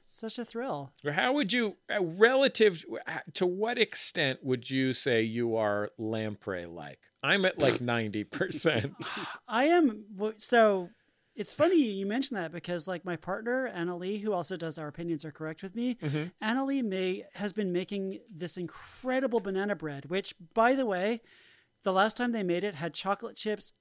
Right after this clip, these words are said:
Speaker 1: and cocoa powder in it. So it was actually a chocolate banana, chocolate chip banana bread. Just to,
Speaker 2: Uh,
Speaker 1: just
Speaker 2: yeah.
Speaker 1: to up the chocolate quotient, I think, you know,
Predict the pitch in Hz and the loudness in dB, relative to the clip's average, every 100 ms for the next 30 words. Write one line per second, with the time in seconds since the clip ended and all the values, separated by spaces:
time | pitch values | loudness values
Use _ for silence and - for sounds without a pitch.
0 | - 220 233 220 - 196 190 214 202 226 | -6 -2 0 -2 -2 -2 0 -2 -2 -2
1 | 240 254 262 - 196 170 202 - 202 - | 0 -2 -2 -4 -4 -2 -2 -2 -6 -2
2 | 202 185 208 185 170 165 165 147 - - | 0 0 -2 -2 0 0 -2 -6 -8 -6
3 | 170 180 - 190 185 _ _ _ _ 196 | -6 -6 -6 -6 -6 _ _ _ _ -4
4 | 190 196 208 233 247 - _ _ _ _ | -2 -2 0 0 0 -4 _ _ _ _
5 | _ - 247 330 262 _ - - 254 196 | _ -4 -2 -2 -4 _ -10 -4 -2 0
6 | 214 202 180 185 196 180 - 175 156 214 | 0 0 0 0 0 0 0 -4 -4 -10
7 | - 202 - 247 185 233 214 _ _ - | -6 -4 -4 -6 -6 -6 -6 _ _ -8
8 | 196 185 220 | -4 -4 -4